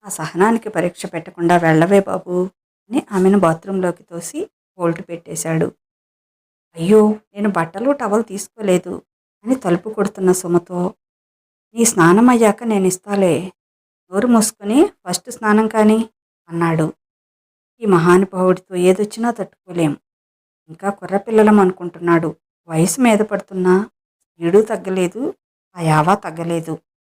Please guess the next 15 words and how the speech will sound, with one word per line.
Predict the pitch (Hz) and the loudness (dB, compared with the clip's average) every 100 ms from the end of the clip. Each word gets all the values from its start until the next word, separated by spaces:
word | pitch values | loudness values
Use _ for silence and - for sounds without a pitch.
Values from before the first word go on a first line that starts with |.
| _ _ _ _ _ _ _ | _ _ _ _ _ _ _
"అమ్మో, | 185 208 208 185 _ _ _ 165 | 2 4 4 2 _ _ _ -6
వయసు | 165 165 | -4 -4
ఎక్కువైందంటే | 175 _ 202 190 190 180 208 | -8 _ 2 4 4 2 0
మళ్ళీ | 196 180 185 214 | -2 0 4 4
అదో | 190 208 | 4 2
తంట," | 214 208 202 | 2 -2 -4
అని | 190 - _ _ _ 220 | -8 -10 _ _ _ 0
నవ్వుకుంది. | 220 185 165 - 170 165 - _ _ _ _ _ _ | 4 4 2 -4 -6 -6 -10 _ _ _ _ _ _
ఇదండి | 214 208 214 220 214 - _ | 0 4 6 4 2 -6 _
ఈరోజు | 208 208 202 208 | -2 2 4 2
కథ. | 208 190 196 208 - _ _ _ _ | -2 0 0 -2 -6 _ _ _ _
ఎలా | 180 180 196 | -2 2 2
ఉంది? | 202 196 202 214 | 2 2 0 0
మీకు | 214 _ _ _ | -6 _ _ _
నచ్చిందా? | 185 175 - 208 208 294 | -6 -6 -4 0 2 2